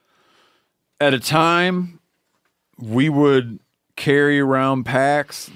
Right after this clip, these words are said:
that were approaching a hundred pounds. Um, and y-, while, and it's like something really weird happens when you jump up, I, like, even when you jump up to, like, seventy pounds, you put it on and you suddenly feel kind of fragile.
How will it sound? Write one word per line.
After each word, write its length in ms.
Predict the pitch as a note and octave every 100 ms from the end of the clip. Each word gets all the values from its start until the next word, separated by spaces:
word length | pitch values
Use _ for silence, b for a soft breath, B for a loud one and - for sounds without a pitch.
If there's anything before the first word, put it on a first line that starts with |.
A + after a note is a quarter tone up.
| A2
that 200 | A#2+ A#2
were 600 | A#2+ A#2+ B2 A#2+ A#2 A#2
approaching 520 | G#2 - C3 B2+ C#3+ C#3
a 60 |
hundred 320 | C#3+ D3+ D3
pounds. 540 | D#3 D#3 F3+ F#3 - - _ _ _ _ _ _ _ _ _ _ _ -
Um, 420 | A#2 A#2 A2 G#2+ -
and 160 | A#2+ A#2+
y-, 100 | A2
while, 440 | B2 A#2+ A#2+ B2+ B2+ C3 A#2
and 180 | B2+ A#2+
it's 140 | A2+
like 140 | C3 A2+
something 500 | E3 F#3+ D3+ A#2 A#2
really 460 | B2+ C3 C3 B2+
weird 420 | A2+ A#2 A#2 A2+ G#2
happens 680 | A2 G#2+ G2+ G#2+ G2+ F#2
when 200 | A2 G#2+
you 120 | G#2 G2+
jump 400 | G2+ A2+ G2+ G#2+
up, 320 | G#2+ G2+ - C3+
I, 340 | D3 B2+ A2+ B2+
like, 260 | B2+ B2
even 200 | A3 D4
when 80 | F3
you 60 | C3
jump 280 | A#2+ A#2 A#2
up 100 | G#2+
to, 60 |
like, 200 | G#2 G2+
seventy 480 | - - G#2+ G#2 G2+
pounds, 460 | F#2+ G#2+ G2+ G2 G2+
you 120 | C3
put 280 | - F#3 F#3
it 100 | E3
on 420 | D3 D3 C#3+ C3 B B B B B -
and 160 | C3
you 100 | B2
suddenly 560 | A#2 - D3 D3 C#3+ C3+
feel 360 | - C#3+ C3 A#2
kind 320 | - B2 A#2+
of 100 | G#2+
fragile. 640 | - A#2 G#2 F#2+ F2+ -